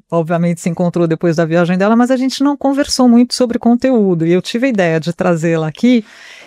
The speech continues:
E é interessante esse choque das gerações, né? Porque, é, eu imagino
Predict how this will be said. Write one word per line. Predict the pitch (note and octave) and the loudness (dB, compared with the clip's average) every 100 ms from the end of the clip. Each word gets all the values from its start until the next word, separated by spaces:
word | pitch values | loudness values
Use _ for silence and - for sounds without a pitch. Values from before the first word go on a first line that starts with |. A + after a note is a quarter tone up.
| - | -4
E | A3+ | 2
é | B3 | 4
interessante | C#4+ D4 C#4+ D4 C#4 C4+ C#4+ | 2 2 0 0 0 0 -2
esse | - - | -8 -8
choque | - B3+ C4 D4+ G#3+ | -2 2 2 2 0
das | E3+ D#3+ | 0 0
gerações, | E3 E3 - F3 D#3 D3+ E3 | 0 0 -2 -6 -6 -6 -4
né? | E3 G3 - | -2 0 -2
Porque, | - - G3 G3+ - - - - - | -8 -2 -2 -2 -10 -20 -20 -10 -2
é, | G3 G3+ F#3 F3+ | 0 2 2 2
eu | G#3+ | 2
imagino | A#3+ B3 C4+ E4 | 4 2 2 -2